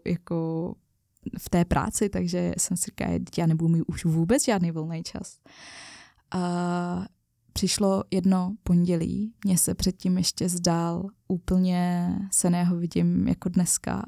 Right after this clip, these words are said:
a byl to sen, kdy já jsem měla na starost, eh, jako hlídat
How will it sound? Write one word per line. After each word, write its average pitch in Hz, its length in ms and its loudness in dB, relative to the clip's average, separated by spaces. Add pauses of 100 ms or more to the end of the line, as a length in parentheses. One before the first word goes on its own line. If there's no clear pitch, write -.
(140)
a 170 480 0 (500)
byl 180 140 4
to 185 140 0
sen, 175 560 4
kdy 170 600 2 (680)
já 185 100 6
jsem 190 180 4
měla 185 200 6
na 180 140 6
starost, - 720 2 (140)
eh, 175 40 -2 (540)
jako 190 220 -2
hlídat 180 440 2